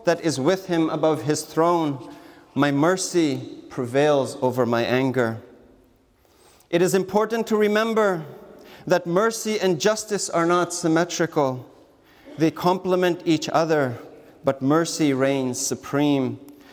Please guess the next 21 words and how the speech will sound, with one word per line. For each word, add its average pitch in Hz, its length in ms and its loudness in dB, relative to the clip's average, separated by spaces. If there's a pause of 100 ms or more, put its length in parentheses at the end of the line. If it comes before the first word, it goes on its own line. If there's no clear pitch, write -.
(100)
As 170 140 0
Allah 165 320 2
subhanahu 151 760 -2
wa 143 80 2
ta'ala 139 480 0
tells 165 380 0
us, - 480 -4 (280)
"وَرَحْمَتِي 147 840 0
وَسِعَتْ 139 640 0
كُلَّ 135 320 2
شَيْءٍ," 170 480 0 (560)
and 135 180 2
my 135 140 2
mercy 143 640 0
encompasses 123 760 -6
all. 113 600 -2 (1200)
We 170 140 4
pray 220 240 2
to 226 140 0
our 208 140 4
Lord 208 380 2